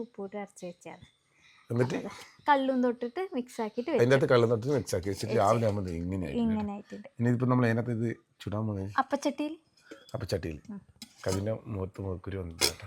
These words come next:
Speaker 1: അത് ഇല്ലേ, ഞാൻ, എനിക്ക് മധുരം കഴിച്ചാലില്ലേ മുഖക്കുരു വരും. ഞാൻ മധുരം കഴിക്കാണ്ടിരിക്കാൻ കുറേ നോക്കുന്നുണ്ട്, പക്ഷെ അത് കാണുമ്പോ വായിൽ വെള്ളം വരില്ലേ?
Speaker 2: അല്ല, ഇത് ഇങ്ങനെ ഈ, ഇത്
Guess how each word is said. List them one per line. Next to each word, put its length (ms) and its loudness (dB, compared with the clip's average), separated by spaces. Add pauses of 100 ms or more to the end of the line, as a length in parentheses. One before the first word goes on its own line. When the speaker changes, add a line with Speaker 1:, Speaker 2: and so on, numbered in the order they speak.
(140)
Speaker 1:
അത് 120 0 (200)
ഇല്ലേ, 220 0 (220)
ഞാൻ, 120 0 (420)
എനിക്ക് 220 -2 (100)
മധുരം 400 0
കഴിച്ചാലില്ലേ 680 -4 (400)
മുഖക്കുരു 500 -4
വരും. 220 -10 (100)
ഞാൻ 120 -4 (100)
മധുരം 400 -4
കഴിക്കാണ്ടിരിക്കാൻ 760 -2
കുറേ 180 0 (140)
നോക്കുന്നുണ്ട്, 560 -2
പക്ഷെ 240 -2
അത് 60 -2 (100)
കാണുമ്പോ 600 -2
വായിൽ 240 0 (100)
വെള്ളം 320 2
വരില്ലേ? 360 10 (760)
Speaker 2:
അല്ല, 120 10 (100)
ഇത് 80 8 (120)
ഇങ്ങനെ 200 8 (140)
ഈ, 20 6 (280)
ഇത് 140 -2